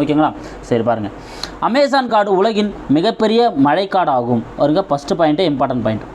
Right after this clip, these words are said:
உலகின் மிகப்பெரிய மழைக்காடு என அழைக்கப்படுவது எதுனா அமேசான் காடு. ஏன்னா இங்க தான் அளவுக்கு அதிகமான மரங்கள் இருக்கு. இங்க அளவுக்கு அதிகமான நீராவி போக்கு மூலமா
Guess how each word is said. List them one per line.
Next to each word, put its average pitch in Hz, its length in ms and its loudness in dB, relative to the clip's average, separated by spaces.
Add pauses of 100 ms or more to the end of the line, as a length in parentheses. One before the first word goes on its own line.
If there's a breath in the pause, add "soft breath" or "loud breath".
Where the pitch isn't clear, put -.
உலகின் 180 340 2
மிகப்பெரிய 175 520 0
மழைக்காடு 151 520 0
என 135 140 0
அழைக்கப்படுவது 110 520 0
எதுனா 147 180 0 (200)
அமேசான் 196 420 0
காடு. 127 180 0
ஏன்னா 196 160 0
இங்க 175 140 0
தான் 170 100 0
அளவுக்கு 180 240 0
அதிகமான 156 300 0
மரங்கள் 160 300 0
இருக்கு. 240 180 0 (240 loud breath)
இங்க 156 160 0
அளவுக்கு 220 300 0
அதிகமான 190 340 0
நீராவி 208 340 2
போக்கு 160 200 0
மூலமா 170 180 2